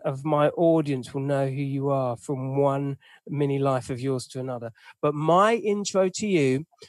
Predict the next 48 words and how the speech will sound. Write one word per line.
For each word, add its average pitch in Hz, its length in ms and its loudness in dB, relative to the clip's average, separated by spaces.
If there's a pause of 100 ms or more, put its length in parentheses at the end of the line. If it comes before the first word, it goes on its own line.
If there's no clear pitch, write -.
(140)
Billionaires 190 460 6
Boys 151 340 4
Club, 135 360 0 (260)
Pharrell, 156 560 6 (120)
N 165 160 4
E 196 100 8
R 185 180 6
D 160 240 2
touring. 135 640 2
I 156 100 0
mean, 160 240 2
yeah, 147 280 6 (100)
I, 170 140 0
I 175 80 -4
think, 190 280 2 (400)
I 165 60 2
think 214 200 0
it's 202 140 0
safe 190 260 4
to 175 80 -6
say 165 440 4 (180)
I, - 260 -10 (120)
I, 160 200 -4
I, 165 180 0
I 170 80 0
came 180 480 2
in, 160 340 2 (160)
<laughs> - 460 -6
you 175 100 2
know, 165 200 6
when, 147 260 2
when, 160 340 2
when 165 200 4
it 151 40 0
was 143 120 -4
peak - 520 -2
and 147 300 -2 (100)
you 160 180 0
were 151 140 2
on 139 120 -2
your 139 220 -4
height, 165 260 -4
height 170 260 -2
of 151 100 -8
traveling, 151 440 -4 (280)
doing 156 200 -2
your 151 100 -2
thing. 143 320 -4